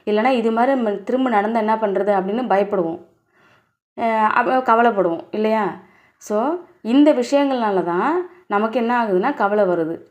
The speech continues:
இப்ப என்ன பண்ணலாம்? அந்த நடுமனதுல உள்ள பதிவுகள் நம்ம என்ன பண்ணணும்? எரேஸ் பண்ணணும். இல்லைன்னா என்ன பண்ணணும்? டெலீட் பண்ணணும். அது டக்குன்னுலாம் பண்ண முடியாது.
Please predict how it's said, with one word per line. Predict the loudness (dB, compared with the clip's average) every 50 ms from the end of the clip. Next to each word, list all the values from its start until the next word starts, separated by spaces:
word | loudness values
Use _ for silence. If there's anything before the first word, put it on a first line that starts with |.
| _ _ _ _ _ _
இப்ப | -6 -2 0 2
என்ன | 2 4 2
பண்ணலாம்? | 2 2 0 0 0 0 0 0
அந்த | 0 0
நடுமனதுல | 0 0 0 0 0 0 0 0 0 0
உள்ள | 0 0 0 0
பதிவுகள் | 0 0 0 0 -2 -2 -2 -2 -2 0
நம்ம | 0
என்ன | 0 0 0
பண்ணணும்? | -2 -2 -2 0 0 0 0 0
எரேஸ் | 0 0 0 0 0 -2 -2 -2
பண்ணணும். | -2 -2 -2 -2
இல்லைன்னா | -4 -4 -4 -4
என்ன | -2 -4 -4
பண்ணணும்? | -4 -4 -4 -4 -4 -4 -6
டெலீட் | -4 -2 -2 -2 -2 -2
பண்ணணும். | -2 -2 -2 -2 -6 -10 -18 -20 -20 -20 -12 -4
அது | -2 0 0 2
டக்குன்னுலாம் | 2 0 0 0 -2 -2 0 0
பண்ண | 0 0 0 -2
முடியாது. | -2 -2 0 0 0 -2 -4 -6 -10 -14 -20